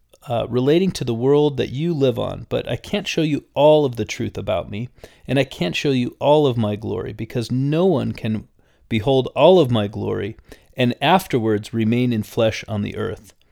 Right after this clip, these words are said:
Now, I interpret this to mean that God was telling Moses,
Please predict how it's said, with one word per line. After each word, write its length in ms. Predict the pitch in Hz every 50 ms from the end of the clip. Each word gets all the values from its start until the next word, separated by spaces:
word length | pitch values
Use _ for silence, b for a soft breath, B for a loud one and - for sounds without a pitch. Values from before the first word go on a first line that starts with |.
| B B B B B
Now, 160 | 117 117 117
I 100 | 131 160
interpret 540 | 190 202 165 131 - 139 120 113 117 101 -
this 200 | 107 104 - -
to 120 | - - 104
mean 340 | 101 98 98 101 98 95 -
that 160 | - 107 101 101
God 240 | 110 110 113 113
was 160 | 107 104 - -
telling 360 | - - 117 107 104 101 98
Moses, 540 | 110 127 139 127 104 104 98 - - -